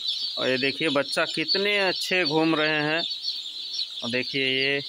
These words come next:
ये भी बच्चा है, ये दूसरा बुखारी था, ये तीसरा है।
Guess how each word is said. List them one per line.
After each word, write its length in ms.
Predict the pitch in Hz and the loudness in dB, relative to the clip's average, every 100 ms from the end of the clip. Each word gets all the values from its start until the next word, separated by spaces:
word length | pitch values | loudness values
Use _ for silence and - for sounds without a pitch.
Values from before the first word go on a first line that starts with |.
| - - - | -2 -2 -2
ये 60 | |
भी 140 | 120 131 | -2 2
बच्चा 380 | 131 - 147 131 | 2 2 2 4
है, 200 | 139 147 | 2 2
ये 340 | - 120 120 117 - - - - - - 117 | 0 0 0 0 -4 -6 -4 -4 -6 -6 0
दूसरा 380 | 120 120 139 156 | 0 4 4 4
बुखारी 360 | 151 156 165 | 4 4 2
था, 180 | 147 160 | 2 2
ये 160 | 160 139 | 4 2
तीसरा 460 | 131 113 - 135 | 0 -2 2 2
है। 200 | 147 180 | 4 0